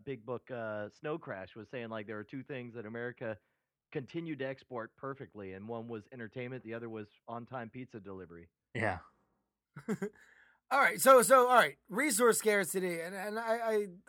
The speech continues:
Speaker 3: I definitely see, see where you're, where you're at there, Andrew. So, I mean, then what, what is the resource that we share bet-, with, with Western Europe that would, would take us to blows, where we just be opening both barrels? 'Cause, like,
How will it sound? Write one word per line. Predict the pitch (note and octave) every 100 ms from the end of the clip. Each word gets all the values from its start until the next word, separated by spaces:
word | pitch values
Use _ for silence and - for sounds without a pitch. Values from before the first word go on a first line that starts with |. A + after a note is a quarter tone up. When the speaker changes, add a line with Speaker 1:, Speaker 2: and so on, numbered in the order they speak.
| - G#3 G#3 G#3+
Speaker 3:
I |
definitely | G3+ F3 F3
see, | C#3 D#3 C#3+
see | C#3+ D3+
where | D3
you're, | C3+ C3 E3
where | C3+
you're | C3
at | B2+ A#2
there, | A#2+ A#2+
Andrew. | B2 A2+ B2+ B2+
So, | - D#3+ C#3+ - _ _ _ _ _ _ - - _ _ -
I |
mean, | G#3+ A#3 G#3
then | A3 A3+ A3 F#3+
what, | G#3+ B3+ -
what | E3 F3 A#3
is | B3+ A3+
the | G#3+
resource | A3 A#3 - A3 G#3
that | - G#3
we | F#3+ G3 G#3
share | - G3+ G#3 G3+ G3 F#3+
bet-, | E3 D3+
with, | E3+ F#3
with | F3+ F3
Western | F3 F#3+ - F#3
Europe | F3+ B3 A3 D#3
that | F3
would, | E3+ D3+ E3+
would | E3+ C#3 _
take | - F#3+
us | F#3
to | -
blows, | D3+ D#3+ F#3+ A3+ D3+ B2 - -
where | - F3 F3+
we | F3 F#3
just | F3+ D3+
be | E3+ F3+
opening | G3 F3+ F#3+ E3+ D#3+
both | E3+ F3+ C#3+
barrels? | D#3 G3 F3 B2+ -
'Cause, | F3+
like, | F#3 G3